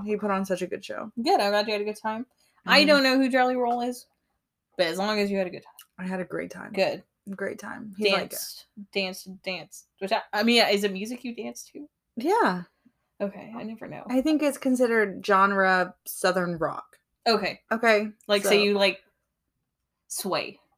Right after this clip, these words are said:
Speaker 1: I think I was,
Speaker 2: Kinda.
Speaker 1: I think I was
Speaker 2: Like,
Speaker 1: swaying.
Speaker 2: head, head bop, head bang.
Speaker 1: Yeah, I think I was doing some of that.
Speaker 2: Okay.
Speaker 1: I think I was. I went to the bathroom halfway through and I came back and fell down the stairs.
Speaker 2: <sighs>
Speaker 1: <sighs> But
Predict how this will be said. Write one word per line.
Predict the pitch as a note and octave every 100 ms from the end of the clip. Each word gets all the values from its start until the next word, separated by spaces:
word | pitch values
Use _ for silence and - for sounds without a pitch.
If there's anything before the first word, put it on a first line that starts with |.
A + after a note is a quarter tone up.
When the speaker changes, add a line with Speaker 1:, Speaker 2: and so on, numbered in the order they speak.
| _ _ _ _ _ _ _ _ _ _
Speaker 1:
I | B3
think | D4+ F4+
I | F4
was, | E4
Speaker 2:
Kinda. | -
Speaker 1:
I | D#4
think | A4+ B4+
I | A4+
was | F#4+
Speaker 2:
Like, | A3 F#3+ F#3+
Speaker 1:
swaying. | A3
Speaker 2:
head, | C4 G#3 G3 F#3+ - _ _ -
head | G3 G3+ F#3+
bop, | E3 B2+ -
head | F3
bang. | E3+ - - _ -
Speaker 1:
Yeah, | C4 B3 F#3+
I |
think | A#3 C#4+
I | C#4+
was | C4+
doing | A3 G#3+
some | G3
of | F3
that. | E3+ G3 _ A3
Speaker 2:
Okay. | G#3 F3+ G3 -
Speaker 1:
I |
think | G3+ A3+
I | G3+
was. | F3+ F#3+ - _ _ _ _ _ -
I |
went | G#3 G#3+
to | A3
the |
bathroom | G3+ F#3+ A3 G#3
halfway | G3 F3+ F3+
through | F#3 F3+
and |
I | F#3+
came | F#3+ F3
back | F3 F3 - _ _ -
and | F3+ F3+
fell | F3+
down | F3 E3+ F3
the | E3+
stairs. | - F3 F3+ -
Speaker 2:
<sighs> | _ _ - _ _ - - - - - - _ - C#4+ C#4 D4 - -
Speaker 1:
<sighs> | D4+ D4+ C4+ B3+ A4+ - - - A#4+ - -
But | A3 C#4+